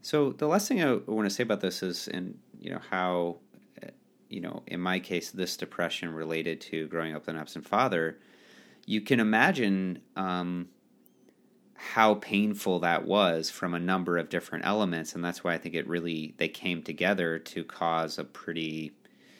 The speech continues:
um, pretty tough experience for me, pretty tough depression. Um, so not only was I sort of in this space where I was afraid that,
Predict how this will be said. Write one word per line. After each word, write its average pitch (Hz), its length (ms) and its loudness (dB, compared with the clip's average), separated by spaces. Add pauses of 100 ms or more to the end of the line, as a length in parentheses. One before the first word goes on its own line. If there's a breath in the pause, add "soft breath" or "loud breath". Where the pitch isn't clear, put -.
(440 loud breath)
um, 80 440 -10 (880)
pretty 90 220 -4
tough - 600 -2
experience - 1000 -4
for - 160 -10
me, 76 280 -10 (400 soft breath)
pretty 90 200 -4
tough - 320 -4
depression. - 680 -6 (680 loud breath)
Um, 82 380 -4 (460 loud breath)
so 101 400 4 (240)
not 101 220 6
only 107 480 8
was 92 280 4
I 87 680 4 (300)
sort - 260 0
of 90 180 2
in 95 220 4
this 90 180 2
space 95 680 4
where 85 580 4
I 90 100 4
was 85 160 0
afraid 92 640 4
that, 85 500 2